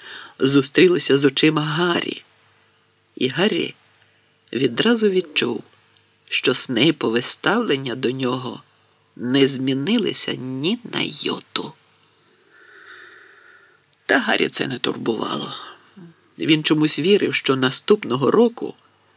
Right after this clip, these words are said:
життя в Гогвартсі налагодиться,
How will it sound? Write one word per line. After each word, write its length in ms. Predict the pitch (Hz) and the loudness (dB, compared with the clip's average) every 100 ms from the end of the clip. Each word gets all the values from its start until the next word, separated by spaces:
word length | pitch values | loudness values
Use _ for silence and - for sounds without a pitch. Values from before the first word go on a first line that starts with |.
| _ - | _ -2
життя 500 | 139 151 170 - 247 | 0 2 0 0 0
в 120 | 208 | 0
Гогвартсі 1000 | 156 196 175 165 170 - - 160 - - - | 2 2 2 2 2 0 -4 -2 -2 -4 -8
налагодиться, 1000 | 135 - 131 - - - - - - | -6 0 0 0 -6 -10 -10 -10 -10